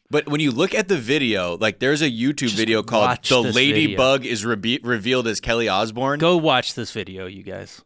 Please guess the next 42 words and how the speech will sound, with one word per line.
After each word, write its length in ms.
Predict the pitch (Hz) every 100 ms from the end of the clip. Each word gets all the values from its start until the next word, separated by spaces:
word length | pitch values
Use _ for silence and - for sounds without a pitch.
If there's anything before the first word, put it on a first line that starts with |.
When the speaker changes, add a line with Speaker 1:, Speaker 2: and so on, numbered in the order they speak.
| _
Speaker 1:
There's 240 | 170 185 -
fucking, 340 | 196 196 196
like, 240 | 156 - -
Triumph, 640 | - 113 123 165 190 185 127
the 160 | 131
insult 440 | 127 147 180 160 -
comic 420 | 139 123 127 98
dog, 480 | 127 120 123 120 117 _ _ _
fucking, 480 | 151 143 127 117 113
who 120 | 165
was 160 | 180
the 80 | 151
other 200 | 143 131
guy? 240 | 98 90 87
Was 140 | 110
that 160 | 160 -
the 80 |
Blurred 240 | 127 143 127
Lines 260 | 123 139
dude? 300 | 139 156 170 _ _ -
Speaker 2:
Yeah, 120 | 180
Speaker 1:
Robin 160 | 170 120
Thicke? 200 | 123 151
Speaker 2:
yeah, 120 | 151
Robin 340 | 139 139 143
Thicke. 440 | 131 - 139 147 -
Speaker 1:
I 100 | 123
think 280 | 117 160 120
Jenna 300 | 113 135 147
Jameson? 640 | 98 110 147 156 170 175 190
Speaker 2:
But 140 | 156
it's 200 | 156 -
just 160 | 175 135
Speaker 1:
Or 40 |
was 60 | 196
Speaker 2:
like, 100 | 147
Speaker 1:
that 60 |
Jenny 220 | 113 135 131
McCarthy? 440 | 117 117 107 87
Speaker 2:
but 120 | 160
they're, 220 | 175 180 - -
uh, 240 | 165 131